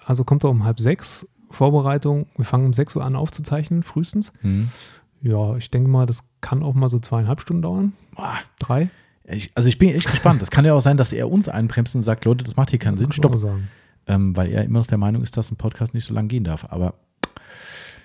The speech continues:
Speaker 1: Also hätten wir das Mikro vor zwei Wochen hier aufgestellt, dann würdet ihr heute noch zuhören.
Speaker 2: Ja,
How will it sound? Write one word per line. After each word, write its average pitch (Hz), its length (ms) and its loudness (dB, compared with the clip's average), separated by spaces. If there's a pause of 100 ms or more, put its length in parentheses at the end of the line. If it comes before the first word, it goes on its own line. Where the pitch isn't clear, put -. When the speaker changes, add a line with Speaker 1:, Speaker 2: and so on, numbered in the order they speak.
(680)
Speaker 1:
Also 113 220 2
hätten 123 160 2
wir 135 60 4
das 120 140 2
Mikro 131 240 2
vor 127 140 0
zwei 113 200 0
Wochen 135 220 2
hier 120 140 0
aufgestellt, 135 540 -2
dann 151 440 -2
würdet 139 240 0
ihr 139 100 0
heute 147 180 2
noch 107 160 0
zuhören. 101 480 0
Speaker 2:
Ja, 127 160 4